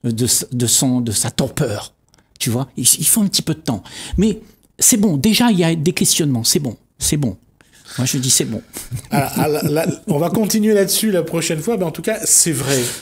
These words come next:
Speaker 2: On s'est posé la, on, on, est-ce qu'on se pose la question ? Comment on va sortir de ce, de ce contexte sanitaire, de cette crise sanitaire ? Qu'est-ce qu'on veut ? Qu'on en, qu'on, qu'on en sort, c'est une chose,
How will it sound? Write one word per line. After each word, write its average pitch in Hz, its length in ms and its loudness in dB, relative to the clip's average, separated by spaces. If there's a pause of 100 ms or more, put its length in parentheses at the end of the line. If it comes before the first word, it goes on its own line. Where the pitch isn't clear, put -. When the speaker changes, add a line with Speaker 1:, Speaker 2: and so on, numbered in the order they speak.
Speaker 2:
On 131 80 -4
s'est 165 140 0
posé 170 320 -2
la, 143 100 -2 (120)
on, 156 180 -8
on, 151 180 -10 (120)
est-ce 143 180 -4
qu'on 170 160 -6
se - 140 -4
pose 120 440 -4
la 110 100 -4
question ? 110 460 -10 (580)
Comment 156 280 -2
on 143 60 -4
va 123 120 -4
sortir 117 400 -6
de 113 80 -8
ce, 110 160 -6
de 117 200 -12
ce 110 140 -10
contexte 110 380 -8
sanitaire, 110 420 -8
de 101 60 -16
cette 101 180 -10
crise 143 280 -6
sanitaire ? 110 480 -8 (600)
Qu'est-ce 190 280 -2
qu'on 123 200 -6
veut ? 107 380 -4 (1040)
Qu'on 170 120 -2
en, 180 100 -2
qu'on, 165 180 -4
qu'on 165 420 -6
en 170 100 -2
sort, 185 460 -2
c'est 120 180 -12
une 120 120 -8
chose, - 460 -2